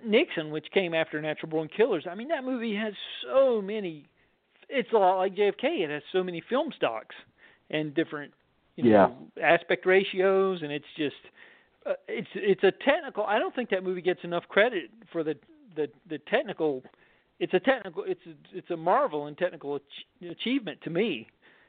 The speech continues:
Speaker 1: Uh, some of the, the things that, that are in there,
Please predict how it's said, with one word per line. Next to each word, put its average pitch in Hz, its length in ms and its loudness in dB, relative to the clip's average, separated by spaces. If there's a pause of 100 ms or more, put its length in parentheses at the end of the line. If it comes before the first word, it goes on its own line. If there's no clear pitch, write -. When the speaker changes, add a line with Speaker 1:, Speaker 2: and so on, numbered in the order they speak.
(220)
Speaker 1:
Uh, 135 180 -6 (120)
some 151 100 -4
of 139 80 -8
the, 135 240 -6 (420)
the 147 180 2
things 160 300 0
that, 139 200 0 (120)
that 135 180 0 (720)
are 160 160 6
in 220 120 8
there, 117 300 0